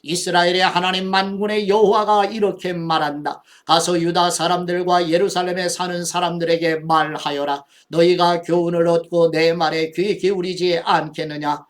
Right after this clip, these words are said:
여호와의 말씀이다. 그의 자손들에게 포도주를 마시지 말라고 명령한 레갑의 아들 요나답의 말을 그들이 지켜서 그들이 오늘날까지 포도주를 마시지 않고 있는 것은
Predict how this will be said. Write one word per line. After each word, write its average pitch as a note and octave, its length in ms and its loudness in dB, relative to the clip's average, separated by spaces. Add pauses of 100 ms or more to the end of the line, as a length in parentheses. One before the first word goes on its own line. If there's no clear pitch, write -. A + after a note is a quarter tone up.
(200)
여호와의 G#3+ 600 2
말씀이다. E3+ 840 0 (360)
그의 E3+ 320 4
자손들에게 F3+ 760 0
포도주를 F#3 520 -4
마시지 F3+ 400 -2
말라고 F3 540 0
명령한 E3+ 640 -2
레갑의 F3+ 360 2
아들 F3+ 460 2
요나답의 E3 540 0
말을 D#3+ 420 0
그들이 G3 400 -2
지켜서 E3+ 540 -4 (240)
그들이 G#3 300 6
오늘날까지 F3+ 920 2
포도주를 E3+ 520 -4
마시지 E3 400 -2
않고 D#3+ 360 -2
있는 D#3+ 280 -4
것은 F3+ 300 -2